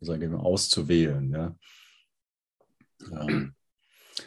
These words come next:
ja, also Christian, ich danke dir ganz herzlich, ja, dass du dir z-, die Zeit genommen hast, hier aus deinem reichen, unglaublich reichen Erfahrungsschatz, äh, ja, uns wertvolle Ideen, Impulse mitzugeben.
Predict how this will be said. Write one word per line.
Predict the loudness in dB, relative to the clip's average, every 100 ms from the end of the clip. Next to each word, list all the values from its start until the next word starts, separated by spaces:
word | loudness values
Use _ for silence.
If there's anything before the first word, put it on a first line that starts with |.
| -14 _ 6
ja, | 10
also | 12 10
Christian, | 10 8 10 10 8
ich | 8
danke | 6 6
dir | 8
ganz | 8 8
herzlich, | 6 6 4 4
ja, | 6
dass | 6 2
du | -2
dir | -4 -4
z-, | -4 -2
die | 0 2 2
Zeit | 4 8 8 8
genommen | 4 6 8 8
hast, | 6 4 4
hier | 4 4
aus | 4
deinem | 6 8
reichen, | 8 8 8 6 2
unglaublich | 0 2 0 0 -2
reichen | 0 2 0
Erfahrungsschatz, | 2 4 4 4 0 0 -2 -2
äh, | 0 2 0 -4 -16 -20 -20 _ 0
ja, | 6 6
uns | 6 4
wertvolle | 4 4 2 4 4 4 2 -2 _ _
Ideen, | 0 6 8 8
Impulse | 8 4 4 4 4
mitzugeben. | 0 0 2 8 10 10 6